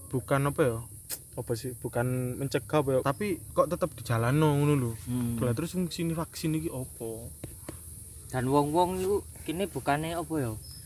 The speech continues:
Speaker 2: Bukane pro ambek sing anti vaksin apa ya, apa ya?
Speaker 1: Hmm.
Speaker 2: Mungkin
Speaker 1: Dari sudut pandang awake dhewe lah
Speaker 2: Iya,
Speaker 1: iki.
Speaker 2: teko sudut pandang awake dhewe. Mungkin wong-wong mikire, "Lah timbangane aku vaksin kok ya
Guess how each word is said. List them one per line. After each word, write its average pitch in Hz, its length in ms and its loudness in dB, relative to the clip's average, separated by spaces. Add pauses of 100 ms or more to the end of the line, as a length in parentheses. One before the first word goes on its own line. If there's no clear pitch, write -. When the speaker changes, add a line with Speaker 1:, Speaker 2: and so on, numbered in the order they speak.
(300)
Speaker 2:
Bukane 139 520 2 (560)
pro 180 280 10
ambek 147 260 6
sing 135 180 0
anti 139 300 -2
vaksin 135 480 -4
apa 131 160 -6
ya, 113 80 -2
apa 107 160 -6
ya? 113 100 -2
Speaker 1:
Hmm. 117 140 -2
Speaker 2:
Mungkin 147 300 2 (1080)
Speaker 1:
Dari 120 200 -2
sudut 120 260 -2
pandang 117 180 2
awake 117 160 -2
dhewe 123 160 4
lah 143 120 10
Speaker 2:
Iya, 139 160 10
Speaker 1:
iki. 139 40 8
Speaker 2:
teko 143 160 6
sudut 131 220 -2
pandang 127 240 0
awake 123 160 0
dhewe. 123 140 -2
Mungkin 147 260 0 (800)
wong-wong 175 300 4
mikire, 170 400 2 (720)
"Lah 110 100 -4
timbangane 120 540 0
aku 127 180 -4
vaksin 135 540 -6
kok 156 160 0
ya 127 160 2